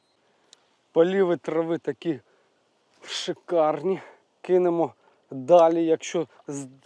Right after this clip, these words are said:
з викиду окунь візьме, то тут, може, ми його на глісері витащимо. Ну, якщо не супер такий крупний. Палка, ну, такий лайт,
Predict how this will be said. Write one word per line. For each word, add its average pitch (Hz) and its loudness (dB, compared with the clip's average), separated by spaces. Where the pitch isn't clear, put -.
з - -20
викиду 165 0
окунь 175 0
візьме, 160 -2
то 175 -2
тут, 214 -6
може, 170 -2
ми 165 -2
його 160 -4
на 151 -4
глісері 156 -8
витащимо. 131 -8
Ну, 226 -4
якщо 180 -2
не 170 0
супер 160 -6
такий 151 -4
крупний. 131 -10
Палка, 175 2
ну, 214 -8
такий 170 -6
лайт, 185 -2